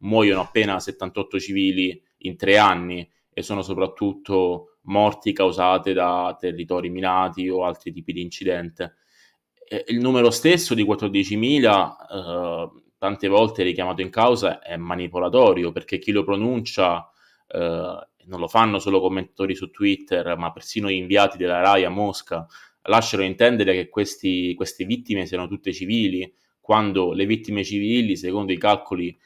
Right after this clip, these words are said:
delle organizzazioni internazionali, sono tremilaquattrocento. E questo non vuol dire che tremilaquattrocento morti civili siano pochi, tutt'altro,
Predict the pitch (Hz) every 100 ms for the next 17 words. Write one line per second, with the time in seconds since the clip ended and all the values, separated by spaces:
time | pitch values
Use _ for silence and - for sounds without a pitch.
0 | _ - 95 95 95 98 92 92 - 101
1 | 90 92 107 - 117 92 92 95 95 _
2 | - 95 92 90 87 92 90 87 85 95
3 | 95 104 92 87 80 87 _ _ _ _
4 | - 87 85 82 87 87 85 85 - _
5 | _ - 110 - 90 90 95 113 104 92
6 | - 98 98 98 92 95 101 98 95 95
7 | - 98 90 98 101 98 95 92 90 110
8 | 92 85 85 85 - 104 95 87 - 82
9 | 80